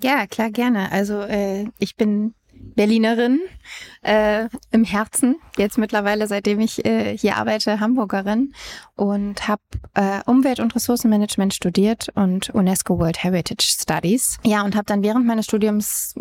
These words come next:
gearbeitet und bin so ein bisschen in der Modebranche hängen geblieben,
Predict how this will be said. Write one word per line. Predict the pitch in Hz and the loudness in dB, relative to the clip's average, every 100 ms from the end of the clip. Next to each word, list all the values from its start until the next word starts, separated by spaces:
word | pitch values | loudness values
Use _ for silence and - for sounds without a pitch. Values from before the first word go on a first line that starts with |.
| 240 | -4
gearbeitet | - - - 240 254 240 | -4 -2 -2 -2 -2 -2
und | 202 202 | -4 -2
bin | 214 | 0
so | 220 | 0
ein | 208 | -2
bisschen | 202 220 | -2 -4
in | 214 | -4
der | 214 | -2
Modebranche | 247 247 - 226 220 | -2 -2 -2 -2 0
hängen | 208 240 | 2 2
geblieben, | 233 233 247 254 | 2 2 2 2